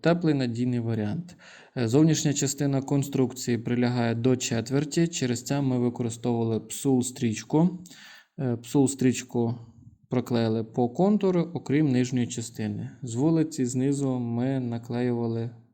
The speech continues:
стрічку. Е, Ілбрук, виробник саме псул і стрічок, які використовували для захисту монтажної піни.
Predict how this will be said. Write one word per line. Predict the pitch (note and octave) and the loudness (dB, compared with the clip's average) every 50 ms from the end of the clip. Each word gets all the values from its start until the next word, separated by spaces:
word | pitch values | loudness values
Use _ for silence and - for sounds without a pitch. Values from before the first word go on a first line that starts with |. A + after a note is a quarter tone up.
| _ _ _ | _ _ _
стрічку. | - - - - - A#2+ G#2+ - - - - - - - - - - - _ _ - - - - - - - - _ _ _ _ _ _ _ _ - | -16 -14 -8 -2 -2 -2 -2 -2 -6 -10 -10 -10 -10 -12 -16 -20 -20 -20 _ _ -20 -20 -20 -20 -20 -20 -20 -20 _ _ _ _ _ _ _ _ -4
Е, | C3 B2+ B2 A#2+ A#2 A#2 A2+ A2+ A2+ A2 A#2 A#2 - | -2 0 0 2 2 2 0 0 0 0 -2 0 4
Ілбрук, | D#3+ E3+ E3+ E3+ E3 D#3+ D#3+ D#3+ D#3+ D#3+ D#3 - - - C#3+ | 6 8 8 8 6 6 4 4 4 2 -2 -8 -14 -12 -12
виробник | C3+ C3 A#2+ A#2 B2 C3 B2+ B2 A#2 A2+ B2 B2 C3 C#3 C#3+ C#3+ - | -10 -6 0 2 4 4 4 4 2 2 2 2 2 2 0 -2 -6
саме | - - A#2+ A#2+ A#2+ B2 A#2+ A2+ | -8 -4 -4 -2 0 0 -2 -2
псул | A#2 - - - - B2 C3+ D3+ E3 E3 - - - - _ _ _ - - - _ _ | -4 -8 -8 -4 0 2 4 4 4 2 0 -6 -14 -20 _ _ _ -20 -20 -20 _ _
і | - C3 C3 C3+ C3+ B2 | -2 0 2 2 2 0
стрічок, | - - - C3 C3+ C3 - B2+ A#2 - | -2 -2 0 0 0 0 0 -4 -6 -6
які | A2 - - A#2+ | -8 -6 -4 -4
використовували | A2+ A2 A2+ A2 - A#2+ A2+ G#2+ - - B2+ B2+ B2+ B2 A#2+ A#2 | -2 -2 -4 -4 -4 -6 -6 -8 -6 -4 -4 -2 -2 -2 -2 -4
для | A2+ A#2 A#2+ A2+ A#2 A#2 A2+ | -4 -4 -4 -4 -2 -2 -4
захисту | G#2+ A2 A#2 A#2 A#2+ - B2 A#2 - - A#2 | -4 -4 -4 -4 -4 -4 -8 -10 -8 -8 -8
монтажної | A2+ A2 A2+ A2 G#2+ A2+ A2+ A2+ A2+ A#2 A2 A2 G#2 | -8 -6 -6 -6 -4 -2 -2 -2 -2 -4 -6 -6 -6
піни. | G#2 - - - - F3 - | -6 -8 -8 -8 -8 -10 -12